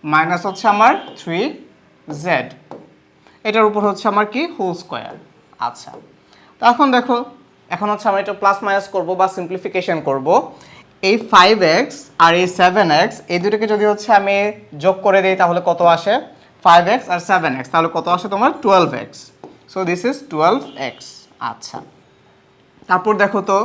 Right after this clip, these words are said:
এখান থেকে তুমি কি লিখতে পারো? এই সেভেন ওয়াই আর মাইনাস সেভেন ওয়াই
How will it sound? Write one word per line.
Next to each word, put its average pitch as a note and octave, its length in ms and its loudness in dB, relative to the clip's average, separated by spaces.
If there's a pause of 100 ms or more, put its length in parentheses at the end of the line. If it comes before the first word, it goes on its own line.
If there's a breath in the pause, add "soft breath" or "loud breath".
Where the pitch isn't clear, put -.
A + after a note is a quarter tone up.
(500 soft breath)
এখান A3 200 0
থেকে G#3 180 0
তুমি G3 180 -4
কি G3+ 140 -6
লিখতে F#3 260 -4
পারো? F3 180 6 (180)
এই E3+ 80 -2 (140)
সেভেন F#3 360 2
ওয়াই D3+ 240 4 (720 soft breath)
আর D#3 80 10 (120)
মাইনাস G3 300 4 (100)
সেভেন C#3+ 280 2
ওয়াই - 160 -6